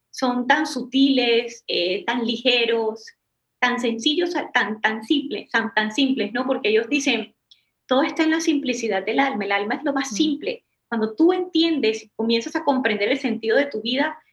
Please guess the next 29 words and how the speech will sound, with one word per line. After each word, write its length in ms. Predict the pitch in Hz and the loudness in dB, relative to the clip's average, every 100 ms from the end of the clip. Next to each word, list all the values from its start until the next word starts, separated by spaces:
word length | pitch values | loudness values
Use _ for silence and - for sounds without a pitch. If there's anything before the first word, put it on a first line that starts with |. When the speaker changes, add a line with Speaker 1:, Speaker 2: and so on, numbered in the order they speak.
| _ | _
Speaker 1:
es 80 | - | -6
porque 300 | - 285 233 | -4 -2 0
ya 100 | 202 | 0
estás 420 | 202 - 254 294 - _ _ | 0 0 0 0 -6 _ _
adaptándote 920 | - 247 226 - 254 240 247 311 - 311 | 2 4 2 2 4 4 2 -2 -2 -2
y 80 | |
ya 60 | 240 | -2
estás 240 | 220 202 247 | -2 -2 0
entendiendo 540 | 277 262 214 208 208 | 0 0 -2 -2 -2
que 100 | 240 | -4
tu 200 | 285 220 | -4 -2
alma 280 | 175 196 226 | 0 0 -2
está 220 | 233 - 233 | -4 -4 -2
aquí 380 | 277 302 - _ _ _ | -2 -2 -4 _ _ _
por 160 | - 208 | -4 -2
un 120 | 202 | -2
propósito, 1160 | - 240 233 247 247 - 262 - 269 262 269 269 _ _ _ | -2 -2 2 2 0 -4 -6 0 2 4 0 -6 _ _ _
te 120 | 233 | -6
comienzas 760 | 233 214 202 202 233 240 247 - _ - | -2 0 0 0 2 2 0 -10 _ -2
a 100 | 220 | 0
desconectar 680 | 214 - 208 185 - 190 190 | 0 -4 -6 -4 0 0 0
de 100 | 220 | -2
todo 160 | 208 | 0
ese 220 | 220 220 | 0 0
miedo, 440 | 220 233 233 226 208 | 0 0 0 0 0
de 80 | 202 | -2
todas 280 | 185 185 | -2 -6
esas 240 | 208 214 220 | -6 -6 -4
energías 640 | 220 190 - 196 185 202 | -4 -6 -6 -2 0 -2